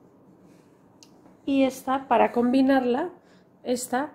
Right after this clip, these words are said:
yo me cogí esta. Pf, tampoco, <laughs> o sea, debe ser que los marmoleados salen en fosforito en la cámara. No sé, no, nada, nada que ver. Pero bueno,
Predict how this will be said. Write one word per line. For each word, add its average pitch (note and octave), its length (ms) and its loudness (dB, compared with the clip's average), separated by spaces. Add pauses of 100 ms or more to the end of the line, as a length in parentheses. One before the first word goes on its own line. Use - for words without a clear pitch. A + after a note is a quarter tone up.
yo A3 220 4
me A3 120 4
cogí C4 460 -2 (380)
esta. F#3 400 -2 (560)
Pf, - 240 -10 (140)
tampoco, E3+ 520 2 (100)
<laughs> - 80 -12
o G3+ 60 -6
sea, - 320 -8 (320)
debe G#3+ 280 6
ser A3 180 2
que A3+ 80 2
los G3+ 180 8
marmoleados F#3+ 1500 6 (320)
salen G3+ 400 4
en G3 100 6
fosforito F3 600 0
en E3 100 2
la D3+ 120 -2
cámara. D3 480 -6 (880)
No C#3 220 -2
sé, - 180 -12 (160)
no, C#3+ 800 -2 (1300)
nada, D3+ 280 -4
nada D#3+ 300 0
que D3+ 120 -2
ver. A#2+ 180 -8 (440)
Pero C#3 180 0
bueno, C3+ 240 -2